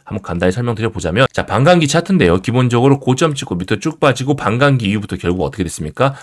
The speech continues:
절-, 결국은 전고점 돌파. 그리고 나 다시 한번 반감기, 반감기 이후에 살짝 밑에 한번 투맨이 있었어요. 자세하게 보신다면 요 투매 굉장히 작아 보이지만 이때도 삼십 퍼센트에서 사십 퍼센트 가량 어마어마한 투매입니다. 그리고 나서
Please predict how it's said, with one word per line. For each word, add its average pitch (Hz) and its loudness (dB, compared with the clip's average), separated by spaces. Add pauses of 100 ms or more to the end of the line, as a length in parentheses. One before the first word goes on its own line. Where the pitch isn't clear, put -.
(200)
절-, 87 -4 (220)
결국은 95 2
전고점 135 0
돌파. 113 -2 (240)
그리고 170 4
나 131 6
다시 98 0
한번 120 2
반감기, 139 0
반감기 92 -4
이후에 98 0
살짝 139 -4 (140)
밑에 113 0
한번 151 2
투맨이 185 0
있었어요. 71 -6
자세하게 87 -6
보신다면 73 -8
요 73 -6
투매 135 -2 (180)
굉장히 151 0
작아 95 -2
보이지만 92 -2
이때도 - -4
삼십 151 -8
퍼센트에서 123 0 (240)
사십 - -4
퍼센트 107 -2
가량 95 2
어마어마한 101 0
투매입니다. 127 -2
그리고 87 -4
나서 143 0